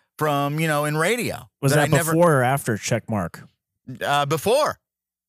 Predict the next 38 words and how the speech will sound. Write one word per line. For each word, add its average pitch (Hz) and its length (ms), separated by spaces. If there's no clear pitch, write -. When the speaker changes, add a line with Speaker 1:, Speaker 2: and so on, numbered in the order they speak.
Speaker 1:
All 226 200
before. 170 240
Speaker 2:
Oh, - 80
wow. 156 300
Speaker 1:
Yeah. 220 360
Speaker 2:
Now, 151 180
did 143 220
you 147 80
get 143 160
more 151 220
dates 143 280
after 147 320
the 170 100
check 165 280
mark? 175 420
Speaker 1:
No. 240 480
I 165 100
didn't 208 200
re-, 185 80
I 160 120
Speaker 2:
Oh, 170 40
Speaker 1:
stopped, 170 460
I 139 80
Speaker 2:
okay. 147 100
Speaker 1:
kinda, 185 160
yeah, 214 320
no, 190 300
uh, 139 340
the, 139 280
I 156 100
got 175 340
my 151 240
check 156 300
mark 131 240
in, 123 100
like, 120 180
twenty 160 280
fifteen. 107 640